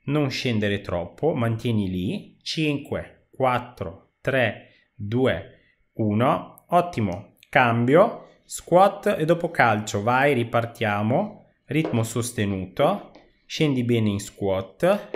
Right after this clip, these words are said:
bacino arretrato, ginocchio che non supera la punta del piede, scendi, calcio, calcio, cinque, quattro, tre, due,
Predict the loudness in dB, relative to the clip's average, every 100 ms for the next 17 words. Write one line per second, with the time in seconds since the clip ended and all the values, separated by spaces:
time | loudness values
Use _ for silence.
0 | -12 -14 -12 -4 -2 -2 -2 0 0 -2
1 | -2 -2 -2 -4 -2 -2 -4 -14 _ _
2 | -12 -2 0 0 -2 -4 -2 -2 -4 -2
3 | 2 2 0 -4 -2 -4 -6 -8 -6 -4
4 | -4 -6 -8 -16 -20 -18 -10 -2 0 0
5 | -2 -4 -8 -12 _ 0 2 2 -2 -4
6 | -4 -4 -10 _ -4 0 0 -2 -8 -12
7 | -14 -20 _ _ -2 0 0 -2 -8 -10
8 | -16 _ 2 4 4 0 -8 -10 -10 -16
9 | _ 0 2 2 0 -8 -20 _ -10 -6
10 | 0 2 2 2